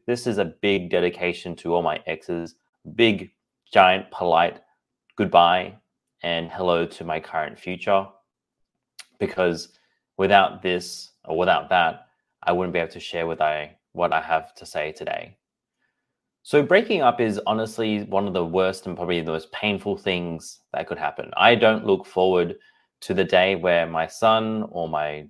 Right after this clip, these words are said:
daughter has their first heartbreak. You feel sad, you're really angry at the world,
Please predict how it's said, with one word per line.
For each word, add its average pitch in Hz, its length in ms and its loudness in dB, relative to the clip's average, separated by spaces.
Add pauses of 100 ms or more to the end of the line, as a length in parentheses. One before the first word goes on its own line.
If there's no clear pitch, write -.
(100)
daughter 101 460 6 (460)
has 95 220 -4
their 87 120 2
first 80 300 -6
heartbreak. - 540 -6 (760)
You 101 80 -4
feel 95 180 -2
sad, 107 720 4 (480)
you're 95 180 -4
really 92 500 0
angry 101 320 2
at - 100 -2
the 85 80 -4
world, 90 480 2